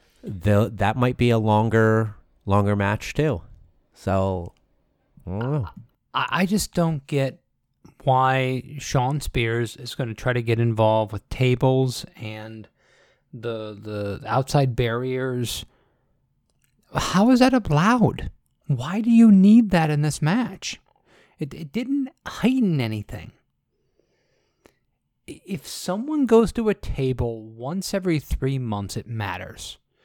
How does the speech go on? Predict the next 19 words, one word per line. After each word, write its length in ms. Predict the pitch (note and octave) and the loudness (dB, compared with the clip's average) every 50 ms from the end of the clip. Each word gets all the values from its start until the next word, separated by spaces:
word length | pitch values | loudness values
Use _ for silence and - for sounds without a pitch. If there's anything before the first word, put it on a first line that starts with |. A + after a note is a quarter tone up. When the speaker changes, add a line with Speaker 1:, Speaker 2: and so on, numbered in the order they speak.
| _ _ - - _ _ - | _ _ -20 -20 _ _ -14
Speaker 2:
If 100 | A#2 - | -12 -10
someone 280 | - C3+ D3 F3+ G3+ | -10 -10 -8 -8 -8
goes 180 | G3 A#3+ G#3+ - | -6 -6 -6 -4
to 100 | B3 B3 | -4 -4
a 60 | A#3 | -4
table 440 | - - - C#3 C3+ C3+ D3+ D3+ C3+ | -4 -4 -4 -2 -2 -2 -2 -4 -2
once 280 | B2 B2 B2+ C3 - | -4 -4 -6 -6 -6
every 180 | F3 E3+ A3 G#3 | -8 -8 -6 -6
week, 240 | D#3+ C#3+ C3+ C#3 - | -4 -6 -6 -6 -6
no 80 | A#2 | -8
one 160 | A#2 C3 D#3 D3 | -8 -8 -10 -12
cares. 520 | - - C#3 G#2 - - - - - - _ _ _ _ _ _ _ _ - - - _ _ _ | -12 -12 -12 -14 -14 -16 -16 -18 -18 -18 _ _ _ _ _ _ _ _ -20 -20 -20 _ _ _
Every 420 | - F3 F3+ D#3+ D#3+ F3 G#3+ A3+ A3 | -10 -10 -10 -10 -10 -10 -10 -10 -10
time 720 | - - - F3 E3+ D#3 C3 A2 G2 G2+ G#2 A#2+ B2+ - _ | -10 -10 -6 -4 -4 -2 -4 -4 -6 -8 -12 -16 -18 -20 _
Randy 420 | - C3 C#3+ D#3 E3 E3+ E3+ E3+ D#3 | -8 -6 -4 -2 -2 -2 -4 -6 -8
Orton 340 | D3+ D3+ D3 B2+ B2+ B2 A2+ | -8 -10 -10 -10 -14 -14 -10
does 280 | - A#2+ B2 A#2+ - B2+ | -8 -6 -6 -6 -8 -6
that, 440 | B2 B2 A#2 A#2 A2+ A2+ - - _ _ _ _ _ _ _ _ _ _ _ _ _ _ _ | -4 -2 -2 -2 -2 -4 -6 -10 _ _ _ _ _ _ _ _ _ _ _ _ _ _ _
uh, 40 | - | -20